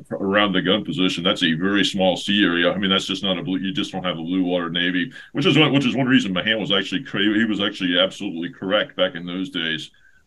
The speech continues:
But I think his idea about the fortress fleet is perishable. Now in the ra-, in the range of long-range precision-guided, uh, armaments that can strike scores or hundreds or per-, perhaps, if you listen to the Pentagon, even, even thousands of miles offshore.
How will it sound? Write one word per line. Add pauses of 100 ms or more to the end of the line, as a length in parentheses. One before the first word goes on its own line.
(160)
But
I
think
his
idea
about
the
fortress
fleet
is
perishable. (260)
Now
in
the
ra-,
in
the
range
of
long-range
precision-guided,
uh,
armaments
that
can
strike
scores
or
hundreds
or
per-,
perhaps,
if
you
listen
to
the
Pentagon,
even,
even
thousands
of
miles
offshore.